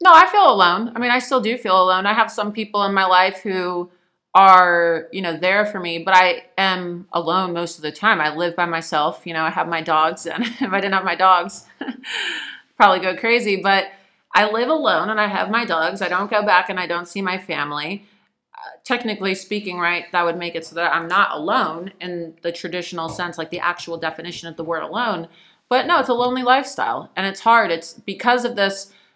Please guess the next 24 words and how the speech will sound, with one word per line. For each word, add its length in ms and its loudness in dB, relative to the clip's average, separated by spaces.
life, 340 6
it's 160 -8
hard 340 2
to 400 -2
have 240 0
friendships. 640 -4
It's 140 -12
hard 260 0
to 80 -6
have 220 -2
personal 400 -8
relationships. 1040 -6
I 60 -10
mean, 140 -4
imagine 440 2
trying 260 -2
to 100 -8
date 400 -2
in 140 -10
your 140 -6
early 260 -2
twenties, 500 -6
right? 300 -2
When, 380 -4